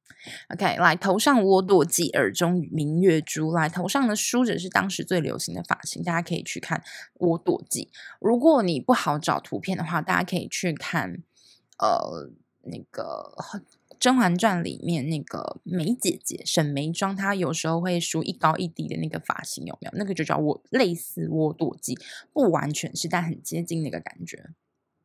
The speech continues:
好，耳中明月珠。那其实你可以从就是她的佩戴的服饰跟梳的发型，就稍微推出一下她大概是什么年代的人，因为这个是可以从，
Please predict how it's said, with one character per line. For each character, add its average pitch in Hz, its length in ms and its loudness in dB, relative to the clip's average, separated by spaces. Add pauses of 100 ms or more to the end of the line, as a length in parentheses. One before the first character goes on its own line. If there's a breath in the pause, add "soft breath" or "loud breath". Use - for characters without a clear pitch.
(380)
好， - 240 -4 (320 loud breath)
耳 175 160 4
中 202 240 -2
明 160 240 -2
月 165 220 0
珠。 147 360 -6 (600)
那 - 200 -6
其 - 160 0
实 285 120 4
你 277 140 2
可 180 80 -2
以 170 260 0
从 147 320 -4
就 175 120 -6
是 190 60 -6
她 170 460 -2
的 - 80 -12
佩 240 240 0
戴 180 220 0
的 165 160 -8
服 139 220 -6
饰 - 180 -4
跟 170 180 -2
梳 180 220 -2
的 175 100 -2
发 - 300 -6
型， 156 160 -2
就 170 100 -2
稍 180 200 2
微 170 100 6
推 170 220 0
出 165 260 -2
一 156 40 -2
下 160 140 -2
她 160 140 0
大 165 160 -2
概 160 160 -2
是 160 100 -4
什 - 220 -6
么 151 200 -4
年 147 300 -2
代 160 200 2
的 - 100 -12
人， - 220 -14
因 170 100 -4
为 170 160 -2
这 180 140 -4
个 170 100 0
是 165 160 -4
可 170 140 -4
以 151 100 0
从， 143 340 -6